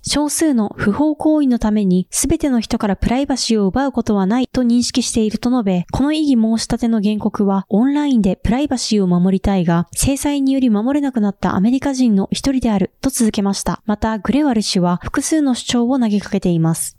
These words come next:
まず同氏は、政府はトルネードキャッシュを制裁できないと指摘。その理由として、トルネードキャッシュはソフトウェアであり、制裁対象となる外国の国民や人、会ったこともない人の集まりではないからだとしています。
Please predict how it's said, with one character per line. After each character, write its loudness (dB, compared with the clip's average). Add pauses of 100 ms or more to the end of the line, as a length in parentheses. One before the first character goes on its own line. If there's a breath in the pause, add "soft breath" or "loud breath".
ま -2
ず 0
同 0
氏 -2
は、 0
政 -2
府 0
は 0
ト -2
ル 2
ネ 2
ー -2
ド 0
キ -4
ャ 0
ッ -8
シ -2
ュ 2
を -2
制 0
裁 -2
で 0
き 0
な 2
い 0
と -2
指 -2
摘。 -2
そ 0
の 2
理 2
由 2
と 0
し -6
て、 -2
ト -2
ル 2
ネ 2
ー -4
ド 0
キ -4
ャ 0
ッ -2
シ -2
ュ 2
は 0
ソ -2
フ 0
ト 0
ウ 2
ェ 2
ア 2
で 0
あ 2
り、 2
制 0
裁 -2
対 0
象 -2
と -2
な 2
る 0
外 0 (120)
国 0
の 0
国 -2
民 4
や -2
人、 -4
会 -2
っ -20
た -4
こ -2
と -2
も 2
な 2
い 2
人 -4
の 0
集 -4
ま 2
り -2
で 0
は 2
な 2
い 0
か -2
ら 0
だ 0
と 0
し -4
て -2
い 2
ま 2
す。 -4